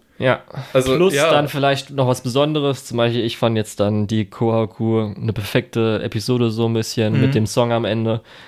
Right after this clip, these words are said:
Speaker 1: Hat mir richtig gut gefallen. Das war so eine herausstechende Episode bei Doktor Stone.
Speaker 2: Gut. Außerdem haben wir eine Drohne gebaut <laughs> aus Steinzeitzeug.
Speaker 1: Ja.
Speaker 2: Auch cool.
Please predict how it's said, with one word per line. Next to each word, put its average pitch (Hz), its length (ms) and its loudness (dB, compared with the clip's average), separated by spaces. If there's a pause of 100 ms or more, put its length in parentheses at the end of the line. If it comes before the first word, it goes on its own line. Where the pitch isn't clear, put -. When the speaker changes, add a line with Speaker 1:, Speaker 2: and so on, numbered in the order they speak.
(140)
Speaker 1:
Hat - 100 -8
mir 107 120 -2
richtig 110 220 -2
gut 107 120 -6
gefallen. 107 360 -2
Das 101 180 -8
war 104 140 -2
so 107 380 -2 (580)
eine 113 220 0
herausstechende 104 580 -4
Episode - 320 -12
bei - 120 -12
Doktor - 240 -16
Stone. 80 260 -10 (1400)
Speaker 2:
Gut. - 320 2 (960)
Außerdem 151 400 2
haben 147 140 2
wir 147 80 0
eine 135 120 -2
Drohne 143 360 2
gebaut 175 720 0
<laughs> - 40 -6
aus 147 640 0 (320)
Steinzeitzeug. 139 1120 0 (420)
Speaker 1:
Ja. 98 160 0 (1400)
Speaker 2:
Auch 202 340 0
cool. 107 260 -2